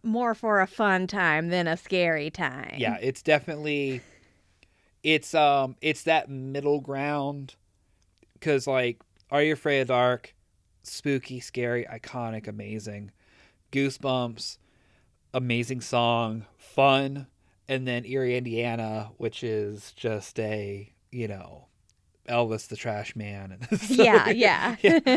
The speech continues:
Speaker 2: Um,
Speaker 1: Goofiness to the extreme.
Speaker 2: Yeah, yeah, yeah. Took it to the, uh, complete opposite side of things. And so, yeah,
Speaker 1: <laughs>
Speaker 2: Goosebumps perfectly in the middle.
Speaker 1: Yeah. I feel like with the intro,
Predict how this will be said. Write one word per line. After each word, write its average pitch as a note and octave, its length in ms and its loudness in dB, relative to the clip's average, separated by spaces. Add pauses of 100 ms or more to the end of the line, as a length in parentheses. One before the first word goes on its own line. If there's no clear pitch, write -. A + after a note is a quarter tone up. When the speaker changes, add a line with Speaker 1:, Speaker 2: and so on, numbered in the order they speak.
(240)
Speaker 2:
Um, D#3 420 4
Speaker 1:
Goofiness C4+ 840 0
to B3+ 180 -2
the A3+ 180 0
extreme. F3+ 680 -4
Speaker 2:
Yeah, E3 280 2
yeah, A2+ 140 -6
yeah. G2+ 220 -8
Took C#3+ 200 -2
it C3 120 0
to C#3+ 120 -4
the, B2 240 2 (440)
uh, - 100 -16
complete E3 300 2
opposite A#2 380 2
side G2+ 220 -14
of - 60 -20
things. - 340 -2
And B2+ 140 -2
so, A#3 120 -4
yeah, A#2+ 180 -2
Speaker 1:
<laughs> - 0 -
Speaker 2:
Goosebumps B2 560 -4
perfectly D3+ 500 -4
in C3+ 60 -6
the B2 80 -8
middle. G#2+ 420 -6
Speaker 1:
Yeah. E3+ 300 -4 (440)
I B3 140 0
feel D4 280 2
like G#3+ 280 0
with G3 140 -2
the - 140 -6
intro, F3+ 680 -2